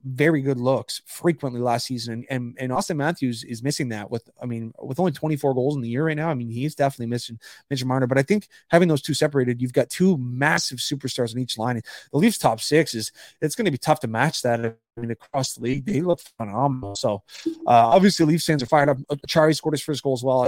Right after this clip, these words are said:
Again, Acciari's kind of the similar to the deals the Bruins just made with Hathaway, just a guy who plays in your bottom six that just is rough and tough, brings it every night,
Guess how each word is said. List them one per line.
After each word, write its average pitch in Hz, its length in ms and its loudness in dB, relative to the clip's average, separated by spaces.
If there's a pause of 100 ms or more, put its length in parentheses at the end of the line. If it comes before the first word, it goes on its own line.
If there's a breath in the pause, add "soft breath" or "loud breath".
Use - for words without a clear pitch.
Again, 185 320 2
Acciari's 220 320 4
kind 185 160 -2
of 151 60 0
the 139 60 -2
similar 156 280 -2
to - 120 -10
the 127 80 -6
deals 135 300 0
the - 60 -12
Bruins 131 280 -4
just - 140 -10
made 135 100 -4
with 123 100 -12
Hathaway, 135 400 -2
just - 180 -8
a 120 60 -4
guy 113 240 0
who 110 80 -6
plays 117 300 -4
in 117 60 -8
your 110 100 -6
bottom 110 280 0
six - 320 -6
that 110 180 -6
just 151 240 -6
is 110 140 -12
rough 143 180 2
and 127 80 -10
tough, 127 240 0
brings 160 220 -4
it 143 60 2
every 127 180 2
night, 123 260 -2